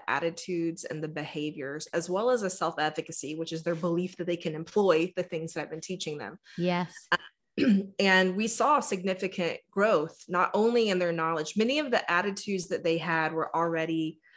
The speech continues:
Speaker 1: what we wanted.
Speaker 2: Mm-hmm.
Speaker 1: Like, they believed the things that we wanted them to believe,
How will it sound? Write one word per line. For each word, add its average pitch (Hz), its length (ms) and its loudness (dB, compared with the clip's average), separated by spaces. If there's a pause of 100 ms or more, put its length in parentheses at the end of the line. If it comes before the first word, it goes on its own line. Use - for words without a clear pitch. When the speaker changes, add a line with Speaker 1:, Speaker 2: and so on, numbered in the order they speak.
(100)
Speaker 1:
what 180 180 4
we 165 120 4
wanted. 160 580 -4 (380)
Speaker 2:
Mm-hmm. 185 180 8
Speaker 1:
Like, 175 220 2
they 180 100 -2
believed 202 640 4
the 208 80 2
things 185 400 0
that 180 80 4
we 175 120 2
wanted 170 260 -2
them 165 160 -6
to - 100 -12
believe, 170 600 -2